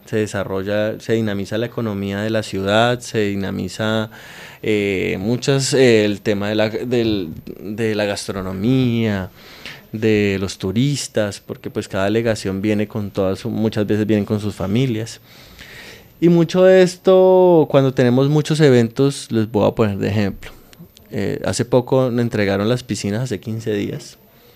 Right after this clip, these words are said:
Más o men-, no, perdón, hace un mes más o menos. Y los deportistas hasta ayer pudieron usarla. ¿Y por qué fue esto?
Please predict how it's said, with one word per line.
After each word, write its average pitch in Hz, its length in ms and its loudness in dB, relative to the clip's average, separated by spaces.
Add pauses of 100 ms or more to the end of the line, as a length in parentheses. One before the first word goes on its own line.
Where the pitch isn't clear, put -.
(180)
Más 120 140 0
o 120 40 -2
men-, 120 120 -4
no, 131 100 4
perdón, 101 240 -4
hace 95 180 -8
un 117 140 -4
mes 123 240 0
más 117 100 -2
o 120 60 -4
menos. 117 420 -6 (1300)
Y 127 220 4
los 117 140 2
deportistas 120 600 -4
hasta 120 280 -2
ayer 95 300 0
pudieron 110 640 0
usarla. 113 540 -2 (440)
¿Y 110 80 -6
por 104 280 -2
qué 107 140 -2
fue 127 240 2
esto? - 260 -4